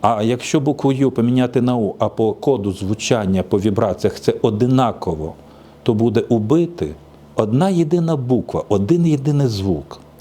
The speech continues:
Або, наприклад, молитва «Отче наш». «Отче наш, сущий на небесах, хай святиться ім'я Твоє». А ми як читаємо? «Нехай святиться».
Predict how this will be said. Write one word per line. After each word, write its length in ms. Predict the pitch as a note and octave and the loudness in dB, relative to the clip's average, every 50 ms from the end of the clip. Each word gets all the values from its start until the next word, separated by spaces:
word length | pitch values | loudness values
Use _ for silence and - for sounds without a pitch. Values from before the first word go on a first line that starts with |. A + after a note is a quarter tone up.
| - - - | -20 -10 -4
Або, 380 | - G2+ G2 A2 D3 D#3+ D#3 - | -4 -2 0 2 0 0 0 0
наприклад, 600 | G#2+ A#2 B2 B2 - C3 B2+ B2 - A#2 A2 - - - - - - | 0 0 0 0 0 -2 0 0 0 -2 -2 -2 -8 -18 -18 -8 -2
молитва 480 | G2 A2+ A#2 A2 B2 A#2 - - G#2+ A2 - | 0 0 2 2 0 -2 0 -2 -2 -2 0
«Отче 420 | - B2+ B2+ A#2+ - - - - F#2 | 0 0 0 0 -2 -6 -4 -2 -2
наш». 360 | F2 E2+ D2+ D2+ - - - - - - - - - | -2 -2 -2 -4 -8 -10 -14 -18 -20 -20 -20 -6 0
«Отче 340 | - E3 E3 - - - A2+ | 0 0 0 0 0 0 2
наш, 300 | G2+ F#2+ F2 A2+ - - - | 2 2 0 -2 -6 -8 -4
сущий 400 | - B2 A#2+ A#2 - - A2 G2+ | 0 0 0 0 0 -2 0 0
на 80 | G#2 | 2
небесах, 560 | G2 F#2+ F#2 G2 - - - F2+ D#2 D2+ - - - - - - - | 2 2 0 -2 -2 -2 -4 -2 -2 -4 -6 -12 -20 -20 -20 -18 -6
хай 260 | - - C#3+ C3+ C#3 | 0 0 2 2 0
святиться 720 | C#3 - - C#3+ C#3+ C#3 C#3 D#3 C#3+ B2+ - - - C3 - - | -2 -2 0 0 0 0 2 0 0 0 0 0 0 0 0 2
ім'я 300 | D3+ D#3 D3+ B2+ A2+ G2+ | 0 2 2 2 0 -2
Твоє». 340 | - - G#2 F#2 F2+ F#2 - | -2 -2 -2 0 0 0 -2
А 100 | - G2+ | -2 0
ми 140 | G#2 A#2+ B2+ | 0 0 0
як 120 | B2+ A2+ - | 0 -2 -4
читаємо? 340 | - - - A2+ F#2+ D#2+ - - | -4 -2 0 0 0 0 -2 0
«Нехай 680 | A2 C3 F3+ G3+ F#3 G3 - - G#3 F#3+ E3 C3+ - | 2 2 2 2 0 -2 0 0 0 2 2 0 -2
святиться». 800 | - - - - G#2+ G2 G2+ - F#2 F2 D#2+ - - - - D#2 | -2 -4 -2 -2 -2 -2 -2 -2 -4 -4 -4 -4 -10 -8 -8 -8